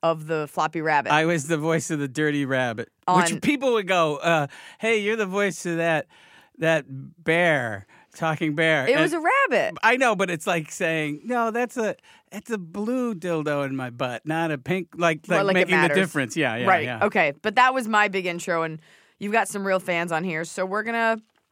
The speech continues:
Speaker 1: we're gonna kick it off with one 'cause I loved this show. Jackie underscore Bats asked, "What was it like working on Tales from the Crypt?"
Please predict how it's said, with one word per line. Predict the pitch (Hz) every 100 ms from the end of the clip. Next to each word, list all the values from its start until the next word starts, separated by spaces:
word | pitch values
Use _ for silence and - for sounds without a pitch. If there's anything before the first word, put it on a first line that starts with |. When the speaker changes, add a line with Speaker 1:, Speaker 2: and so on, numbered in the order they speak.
| -
Speaker 1:
we're | 202
gonna | 262
kick | 254 247
it | 226
off | 202
with | 190
one | 185 185
'cause | 175 160
I | 160 175
loved | 160 160 160 156
this | 214
show. | - 175 151 147 - - _ -
Jackie | 254 294 330 349 196
underscore | 220 247 254 226 190
Bats | 156 180 262 -
asked, | 175 180 196
"What | 180 180 262
was | 359 403
it | 453
like | 220 220 226
working | 196 202 220
on | 190
Tales | 185 180 190
from | - 202
the | 170
Crypt?" | - 214 - -